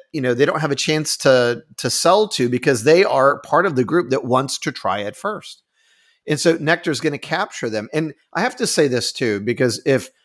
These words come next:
there's Tempur-Pedic, uh, people listening to this, which there are many, and I, I met a couple of the Tempur-Pedic people recently when I met the, uh, Sleep Gallery guys too. They're awesome.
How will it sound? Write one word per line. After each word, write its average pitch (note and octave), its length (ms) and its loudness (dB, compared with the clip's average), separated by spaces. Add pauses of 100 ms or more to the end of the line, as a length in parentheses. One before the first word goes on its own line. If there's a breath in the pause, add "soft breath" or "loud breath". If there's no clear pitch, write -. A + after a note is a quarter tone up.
(140)
there's C3+ 160 -4
Tempur-Pedic, D3 540 2 (220)
uh, A#2+ 240 4
people A#2 260 -4
listening A#2 400 -4
to A#2+ 120 -8
this, G#2 260 -6
which - 280 -10
there A#2 180 -2
are A2+ 180 0
many, A#2+ 200 -4
and B2+ 100 -2
I, C#3 180 0
I C3+ 80 -2
met B2+ 180 -2
a B2+ 40 0
couple B2 340 -4
of G#2+ 100 -8
the G#2 220 -6 (400)
Tempur-Pedic B2+ 520 2
people A#2 460 0
recently B2 440 0
when A2+ 100 0
I A2 80 2
met G#2+ 240 -2
the, G2+ 300 -2 (260)
uh, F#2+ 300 -4
Sleep G2+ 220 -8
Gallery A2+ 320 0
guys G2 240 -8
too. G#2+ 180 -8
They're G2+ 240 -12
awesome. G2+ 420 -8